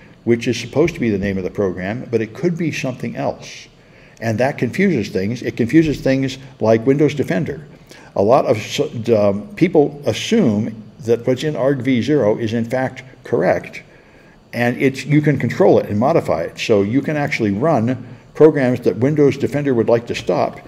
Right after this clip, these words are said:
but change the argv zero to a space, and now it won't recognize them. So this is just another strange relic of the past. There is another way to make a program a little screwy so it will confuse your defenses. Um,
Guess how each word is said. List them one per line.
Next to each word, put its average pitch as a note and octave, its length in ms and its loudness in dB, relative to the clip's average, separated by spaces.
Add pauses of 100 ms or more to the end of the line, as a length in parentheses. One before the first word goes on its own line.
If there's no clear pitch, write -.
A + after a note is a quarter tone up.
(220)
but - 160 -2
change D#3 340 -2
the B2+ 100 -2
argv B2+ 460 0
zero C#3 220 2
to A#2+ 140 0
a A2+ 40 2
space, C#3 320 2
and A2 80 0
now A2+ 160 0
it A2+ 80 -4
won't G#2+ 160 -4
recognize F2+ 440 -2
them. D2+ 120 -14
So - 140 0
this A2+ 200 -2
is - 80 -12 (240)
just - 220 4
another A#2+ 460 2 (180)
strange C#3 420 -2
relic B2+ 300 6
of A2+ 80 4
the G2+ 80 -2
past. F#2+ 560 -4 (460)
There G2+ 280 2
is F#2+ 160 -4
another A2 280 2
way G#2+ 160 4
to G2 80 2
make G#2+ 200 -2
a G#2 60 0
program G#2+ 480 2
a F#2+ 100 -6
little B2+ 260 0
screwy A2 480 2
so A2 140 -4
it G2+ 40 0
will G#2 80 -2
confuse G#2+ 360 0
your G2 100 -2
defenses. F2 520 -8 (1200)
Um, D#2+ 200 -8